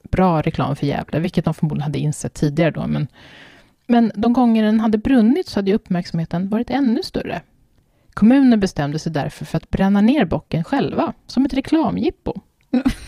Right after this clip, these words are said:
Speaker 1: Och en av dem som fick äran att tutta på, det var ju Steve Gavlén, den man som av de flesta sägs vara skaparen av den första bocken. Tvåtusenett var det dags för en brottslig bränning igen.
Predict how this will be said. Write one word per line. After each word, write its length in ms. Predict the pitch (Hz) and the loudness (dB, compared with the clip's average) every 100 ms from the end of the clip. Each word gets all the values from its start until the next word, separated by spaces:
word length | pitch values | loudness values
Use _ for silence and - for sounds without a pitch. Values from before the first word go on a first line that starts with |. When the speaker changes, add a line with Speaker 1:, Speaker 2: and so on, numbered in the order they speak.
| - - - _ _ | -20 -20 -20 _ _
Speaker 1:
Och 220 | - 240 - | 0 0 2
en 300 | 330 392 339 | 0 2 2
av 100 | 233 | 2
dem 160 | 180 | 2
som 160 | 180 170 | 2 0
fick 160 | 190 - | -2 -2
äran 460 | 254 226 196 190 208 | 0 2 4 4 2
att 100 | - | 2
tutta 240 | 233 - | -2 -2
på, 420 | - 330 226 269 - _ | -2 0 2 0 -4 _
det 100 | - | -2
var 280 | 240 269 262 | 2 4 4
ju 160 | 180 180 | 2 0
Steve 480 | - - 190 185 196 _ | -2 -2 -2 -2 -8 _
Gavlén, 480 | - 247 320 220 220 - _ _ _ | -2 0 0 -2 -4 -8 _ _ _
den 180 | 349 240 | 2 4
man 240 | 185 196 | 4 0
som 200 | - 196 | 0 2
av 100 | 190 | 2
de 120 | 196 | 2
flesta 400 | - 202 - - | 0 -4 -4 -6
sägs 340 | 160 - 156 - | -6 -6 -6 -6
vara 60 | |
skaparen 640 | - - 156 - - - 226 | -6 -6 -6 -6 -6 -6 -4
av 120 | 269 | -2
den 100 | 285 | -2
första 240 | 202 - | -4 -6
bocken. 280 | - - - - _ _ _ _ _ _ _ _ _ - | -8 -10 -20 -20 _ _ _ _ _ _ _ _ _ -6
Tvåtusenett 920 | - 247 247 233 170 240 - - - - | 0 2 2 0 2 0 0 -12 -18 -2
var 100 | 220 | 0
det 60 | |
dags 340 | 185 160 - - | 0 -4 -6 -6
för 140 | 175 | 0
en 200 | 190 185 | 2 2
brottslig 560 | 185 202 - - 285 - | 0 -4 -4 -2 0 2
bränning 380 | 170 160 143 143 | 0 0 -2 -4
igen. 300 | - - | -6 -6